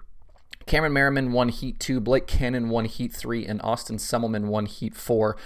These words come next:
Alex Smulders and Tyler Ducharme won the two B mains. Uh, like I said yesterday, the, the format is pretty standard. Qualifying, line up straight up by heats, top four to the feature, and then they run two ba-,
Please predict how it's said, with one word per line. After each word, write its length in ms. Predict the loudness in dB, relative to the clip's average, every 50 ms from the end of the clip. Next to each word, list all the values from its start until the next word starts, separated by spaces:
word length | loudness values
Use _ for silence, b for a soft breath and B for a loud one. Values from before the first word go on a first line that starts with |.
| B B B B
Alex 280 | B 4 4 4 2 0
Smulders 360 | 0 2 2 2 2 0 0
and 180 | -2 -2 -2 2
Tyler 220 | 4 6 6 6
Ducharme 480 | 4 0 0 2 2 2 2 2 0 -2
won 320 | -4 -2 0 0 0 0 0
the 80 | -2
two 220 | -2 -2 -4 -4 -4
B 240 | -2 -2 -2 0
mains. 400 | 0 0 0 0 -2 -2 -4 B B B B B B B B
Uh, 220 | -2 0 2 2 2
like 220 | 2 2 2 2
I 60 | 0 0
said 240 | 0 0 0 2
yesterday, 580 | 2 2 0 0 0 -2 0 2 2 2 2 0
the, 400 | 0 0 2 2 0 0 -2 -4
the 160 | -6 -6 -6 -6
format 640 | -6 -2 2 4 4 4 4 4 4 4 4 2
is 300 | 0 0 0 0 -2 -4
pretty 240 | -2 -2 0 0 0
standard. 560 | 0 0 2 2 2 2 2 0 0 -2 B B B B B
Qualifying, 680 | 0 4 4 6 6 4 2 0 2 2 2 0 -2 -2
line 200 | 2 2 2 4
up 120 | 2 0 -2
straight 220 | -2 0 2 4
up 100 | 4 4
by 140 | 4 4 2
heats, 400 | 2 0 -2 -2 -2 -2 -4 -2
top 240 | 0 0 0 0 0
four 220 | 0 0 0 0
to 40 | 0
the 80 | -4 -6
feature, 560 | -6 -4 -4 -4 -2 -2 0 0 0 0 -2 -4
and 180 | -6 -4 -4
then 80 | -2 -2
they 80 | -2
run 220 | 0 0 0 -2 -2
two 180 | -2 -2 0
ba-, 160 | 0 0 0